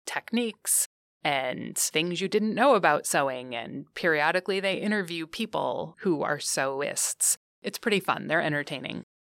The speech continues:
But mostly, I like to listen to things that entertain me and pique my interest. Currently, I'm listening to Sounds Like a Cult because I recently read the book Cultish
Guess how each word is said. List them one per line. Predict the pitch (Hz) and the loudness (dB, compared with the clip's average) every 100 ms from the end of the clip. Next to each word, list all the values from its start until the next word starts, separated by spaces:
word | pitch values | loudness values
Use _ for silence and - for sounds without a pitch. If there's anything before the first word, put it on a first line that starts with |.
| _ _ | _ _
But | 165 - | -2 2
mostly, | 214 349 - 143 135 - _ - | 4 2 2 -2 -2 -6 _ 0
I | 214 | 2
like | 156 - | 2 0
to | 175 | -6
listen | 147 - 147 151 | -4 -4 -4 -6
to | 165 | -6
things | 151 139 131 131 135 - - | -4 -6 -6 -8 -4 -4 -2
that | 139 - - | -6 -8 -4
entertain | 180 175 190 170 156 | -2 -2 -2 -2 -2
me | 143 139 143 - | -4 -6 -8 -4
and | 143 131 127 143 - - - | -2 -2 -6 -10 -10 -16 -6
pique | 320 - | -6 0
my | 220 | 0
interest. | 175 151 - - - - _ _ | 0 -2 -2 2 0 0 _ _
Currently, | - 285 262 185 151 147 - | 4 6 6 4 2 2 0
I'm | 160 160 | -2 0
listening | 160 202 170 160 160 | 0 2 0 -2 -2
to | - 139 135 | -2 -2 -2
Sounds | - 165 143 175 170 | 0 2 2 0 0
Like | 151 - | 0 -2
a | |
Cult | - - 202 240 - - - - | -6 2 2 2 -4 -8 -6 -4
because | 175 156 143 143 - | -2 0 0 0 -4
I | |
recently | 151 151 165 170 151 | -2 -2 -2 -2 -2
read | 139 143 | -2 -2
the | 156 | 0
book | 151 - - - | 0 -2 -10 -2
Cultish | - 160 180 139 - - | 4 6 6 4 4 2